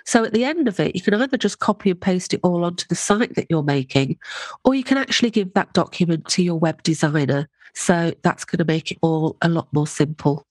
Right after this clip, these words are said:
So next in the Private Practice Success Roadmap, we have the Social Media Made Simple course. Now, social media is something that is very useful for so many people. So again, what we're doing in this course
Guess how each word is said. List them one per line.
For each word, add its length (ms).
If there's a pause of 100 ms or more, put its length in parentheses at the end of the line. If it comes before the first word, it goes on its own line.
(240)
So 380
next 680
in 220
the 40
Private 440
Practice 360
Success 460
Roadmap, 580
we 100
have 440
the 80
Social 420
Media 380
Made 240
Simple 400
course. 500 (440)
Now, 60
social 420
media 380
is 140
something 440
that 120
is 300
very 220
useful 420
for 120
so 220
many 260
people. 520
So 380
again, 480
what 180
we're 80
doing 300
in 160
this 200
course 560